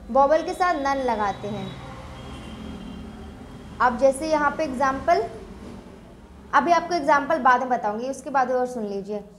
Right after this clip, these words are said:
तो जैसे मैंने बता दी कि कैसे कौन सा noun के बाद का word होता है, जो last word, noun का जो last लगा होगा उसमें, ठीक है, जो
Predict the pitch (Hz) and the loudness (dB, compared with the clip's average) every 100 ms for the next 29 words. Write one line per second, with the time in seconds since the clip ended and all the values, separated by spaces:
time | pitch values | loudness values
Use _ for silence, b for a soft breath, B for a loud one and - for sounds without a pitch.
0 | B B _ 294 302 311 320 320 285 254 | B B _ 4 4 4 0 2 6 6
1 | 233 262 302 311 302 349 359 339 330 339 | 4 0 -2 2 2 2 0 4 4 4
2 | 370 381 392 - 247 262 262 277 311 320 | 6 6 6 0 -4 0 2 2 0 0
3 | 294 285 302 269 240 208 196 220 247 320 | 2 2 2 2 4 2 0 -2 0 6
4 | 285 285 311 302 262 269 233 254 247 277 | 8 6 2 -4 0 2 0 0 0 0
5 | 302 330 311 247 269 311 349 320 330 b | 0 -2 2 4 4 2 -8 -10 -12 b
6 | b b - 240 254 277 311 302 294 294 | b b -14 0 4 6 6 6 4 2
7 | 294 294 359 480 - 349 339 339 311 339 | 0 -2 -4 -4 -10 -8 -4 0 2 2